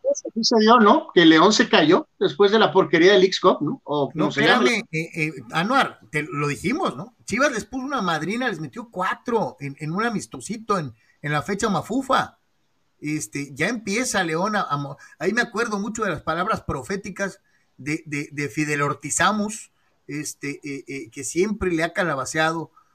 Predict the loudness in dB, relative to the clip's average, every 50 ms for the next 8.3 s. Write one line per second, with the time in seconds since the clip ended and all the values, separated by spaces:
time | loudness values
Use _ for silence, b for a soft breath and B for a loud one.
0 | _ _ -4 -2 -2 0 0 0 0 0 0 -2 -2 -4 -4 -6 -6 -6 -6 -6
1 | -8 -8 -6 -4 -4 -2 -4 -4 -6 -6 -8 -10 -10 -10 -12 -16 -20 -20 _ _
2 | _ -2 2 2 4 4 2 0 -2 -8 -10 -12 -12 -14 _ _ _ _ _ _
3 | _ _ _ -10 -6 -4 -2 -2 -2 -2 -4 -6 -8 -8 -6 -4 -4 -2 -2 -2
4 | -4 -4 -6 -6 -6 -6 -6 -6 -4 -4 -4 -4 -6 -8 -12 -14 -18 -20 -18 -18
5 | -18 -16 -16 -18 -20 -20 _ _ _ _ _ -14 -14 -14 -16 -16 -12 -8 -6 -6
6 | -2 0 0 0 2 0 0 -2 -2 -4 -8 -12 _ _ _ _ -20 -20 -20 -20
7 | _ _ _ _ _ _ _ _ _ 4 4 4 4 4 2 4 4 4 4 2
8 | 4 4 4 6 8 6